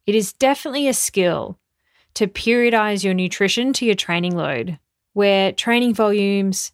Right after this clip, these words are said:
fluctuate across the weeks, across the months, across the year. But you shouldn't eat the same thing each day unless your training is exactly the same each day. You can protect your immune function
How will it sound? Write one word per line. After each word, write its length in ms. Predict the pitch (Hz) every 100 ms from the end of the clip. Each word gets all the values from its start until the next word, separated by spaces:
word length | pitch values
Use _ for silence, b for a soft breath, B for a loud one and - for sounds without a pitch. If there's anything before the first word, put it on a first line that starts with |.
| _
fluctuate 560 | - 247 247 - 190 165
across 340 | 175 202 190
the 120 | - 202
weeks, 460 | 240 254 - -
across 360 | 175 - 190 -
the 100 | 196
months, 500 | 196 277 226 - -
across 400 | - - 202 -
the 120 | 196
year. 540 | 180 247 247 160 - - _ _ _ _ -
But 140 | 196
you 120 | 214
shouldn't 540 | 196 - 254 277 320 -
eat 240 | 214 -
the 80 | 202
same 420 | - 190 185 190
thing 320 | 185 185 185 160
each 360 | 180 165 -
day 520 | 180 170 196 330 349 _ _ _ -
unless 480 | 214 214 220 226 254
your 120 | 226
training 540 | - 202 185 185 180
is 200 | - 196
exactly 540 | 190 175 175 - 190 180
the 100 | 170
same 340 | - 165 165
each 220 | 165 -
day. 400 | - 151 - - - _ _ _ _ -
You 140 | 269
can 160 | 285 302
protect 440 | 233 202 214 190
your 100 | 190
immune 360 | 180 214 269 294
function 600 | 233 185 185 185 180 180